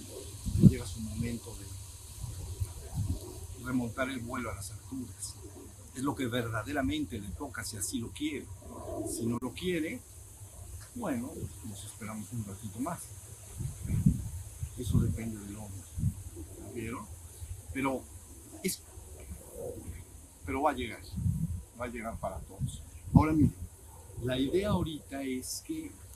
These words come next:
comentamos algo que voy a, a, a, algo que comentó este hombre hace ratito sobre la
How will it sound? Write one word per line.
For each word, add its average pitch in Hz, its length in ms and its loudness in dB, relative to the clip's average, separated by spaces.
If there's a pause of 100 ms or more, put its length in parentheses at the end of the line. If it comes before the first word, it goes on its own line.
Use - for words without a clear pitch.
comentamos 135 560 4
algo 165 180 4
que 127 100 -6
voy 143 240 2
a, 127 100 -4 (260)
a, 120 60 -6
a, 110 320 -8 (640)
algo 135 220 0
que 117 140 0
comentó 113 320 -6
este 117 220 -6
hombre 123 340 0
hace 113 300 -6
ratito 123 480 -6
sobre 110 400 -8
la 110 180 -10